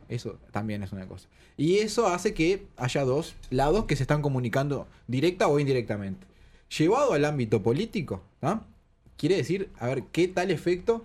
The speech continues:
como decía Lucas, con una ley yo puedo generar, eh, eh, sobre cierto espectador. Un periodista hace exactamente lo mismo. Así como nosotros en este momento nos paramos sobre cierto lado de la cancha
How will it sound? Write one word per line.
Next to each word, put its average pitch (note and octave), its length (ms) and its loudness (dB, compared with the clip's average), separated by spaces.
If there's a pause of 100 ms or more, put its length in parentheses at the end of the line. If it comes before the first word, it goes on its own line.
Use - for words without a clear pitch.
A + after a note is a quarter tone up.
como A2+ 160 -4
decía A2+ 180 2
Lucas, F#3+ 440 2 (100)
con B2 180 0
una E3 140 2
ley F3 220 2
yo D3+ 180 -2
puedo F#3 260 2
generar, D#3 540 -2 (560)
eh, G2+ 480 -4 (260)
eh, F#2+ 500 -8
sobre A2+ 320 -2
cierto D#3+ 300 0
espectador. B2+ 640 0 (1000)
Un G#2+ 140 -4
periodista C3 640 0
hace A#2 200 -2
exactamente A2 600 -2
lo G#2 100 -4
mismo. C3+ 400 -4
Así F#3+ 220 -8
como F#3 200 2
nosotros B2 540 -4
en A#2 120 -6
este B2 180 -4
momento A2+ 340 -4
nos G2 100 -10
paramos B2 440 -2
sobre G2+ 240 -8
cierto A#2+ 340 -2
lado G#2+ 240 -2
de A2+ 80 -4
la A#2+ 140 -4
cancha C#3+ 420 -4